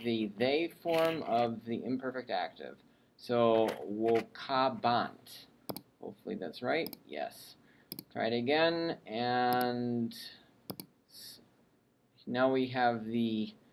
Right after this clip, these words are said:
we form of future perfect active. So, wokawerimus. Yes, very good.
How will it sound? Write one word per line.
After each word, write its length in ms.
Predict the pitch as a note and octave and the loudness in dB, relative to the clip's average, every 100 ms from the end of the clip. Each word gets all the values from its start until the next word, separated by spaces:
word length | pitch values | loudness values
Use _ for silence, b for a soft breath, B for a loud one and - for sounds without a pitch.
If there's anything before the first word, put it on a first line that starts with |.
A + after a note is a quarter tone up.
| _ _ _ _ - - _ - - _ | _ _ _ _ -20 -20 _ -20 -20 _
we 380 | B2 A2 D3+ E3+ | -8 0 2 2
form 380 | E3 E3+ D#3 C#3+ A#2 | 0 0 2 2 4
of 280 | A2+ A2+ | 4 2
future 280 | - C#3+ C3+ | 0 -4 -4
perfect 520 | G#2+ B2+ A2+ G#2 - - | -4 -4 -4 -6 -8 -10
active. 460 | D#2 G2 - D2+ A#1 | -8 -10 -10 -12 -10
So, 520 | - B2 A2 G#2 G2+ b b b - A2 G2+ | -4 0 2 2 -2 b b b -10 -8 -2
wokawerimus. 2500 | A2+ A#2 A2 - - - C#3+ C#3+ D3 C#3+ C3 A#2 A#2 A#2 A#2 A2+ A2 B2+ C#3 G#2 - - - - - - _ _ _ _ _ _ _ _ _ _ _ - | 2 2 2 -8 -10 -6 2 6 8 8 4 -2 0 2 2 2 0 2 2 2 -2 -10 -14 -14 -14 -18 _ _ _ _ _ _ _ _ _ _ _ -6
Yes, 440 | G2+ - - - | -4 -4 -6 -8
very 220 | G#2+ G#2+ | -4 -2
good. 260 | G2+ E2+ - | 0 -2 -4